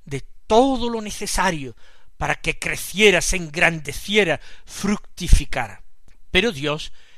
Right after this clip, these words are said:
fue enviando personajes a este pueblo. Envió a los profetas para que pidieran justicia,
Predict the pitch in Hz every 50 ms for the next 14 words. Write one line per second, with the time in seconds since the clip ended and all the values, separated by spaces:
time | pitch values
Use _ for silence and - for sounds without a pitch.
0 | - - - - - - 143 147 - - - 196 175 175 170 151 - 135 151 175
1 | 208 247 240 196 - - - - - 175 165 - - - - 175 170 208 262 285
2 | - - 139 120 - - - - - - - - - - - - - - - 131
3 | 131 127 - - - 139 - - - 156 175 185 147 120 101 95 - - - -
4 | - - - - - - - - - - 160 156 151 123 151 156 160 170 175 165
5 | 165 165 165 - - - - 170 156 - - - 277 294 - - 147 - - -
6 | - - - - - - - - - - - - - - - - 131 139 151 -
7 | - 170 160 185 185 - - - - - - - 247 208 156 160 165 185 190 202
8 | 208 208 208 185 - - - - - - - - 170 - - - - 247 269 254
9 | - - - 156 131 104 -